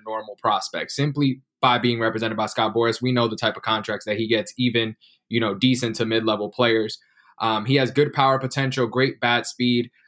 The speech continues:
Uh, the question for him is gonna be whether Philly's gonna put him at first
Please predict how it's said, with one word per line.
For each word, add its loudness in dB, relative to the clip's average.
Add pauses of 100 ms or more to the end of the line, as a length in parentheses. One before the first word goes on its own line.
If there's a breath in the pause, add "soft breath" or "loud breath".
(140 soft breath)
Uh, -4
the 0
question 2
for 2
him 2
is -2
gonna 0
be 2
whether 2
Philly's 0
gonna -2
put -4
him -2
at -6
first 0